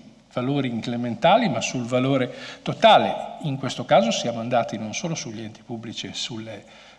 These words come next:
università, ma siamo entrati nel mondo dell'impresa, riconoscendo che l'impresa al suo interno fa ricerca. Io vorrei ricordare la nuova Sabatini, non solo perché è un emendamento parlamentare che ho firmato io, però la nuova Sabatini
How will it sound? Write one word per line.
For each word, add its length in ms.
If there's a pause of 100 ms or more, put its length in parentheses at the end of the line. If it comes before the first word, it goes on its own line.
università, 760
ma 80
siamo 260
entrati 380
nel 160
mondo 360
dell'impresa, 560
riconoscendo 680
che 80
l'impresa 920
al 120
suo 140
interno 420
fa 140
ricerca. 640 (540)
Io 120
vorrei 220
ricordare 440
la 120
nuova 280
Sabatini, 600
non 160
solo 240
perché 320
è 40
un 100
emendamento 640
parlamentare 760
che 80
ho 60
firmato 480
io, 260 (380)
però 180
la 120
nuova 300
Sabatini 640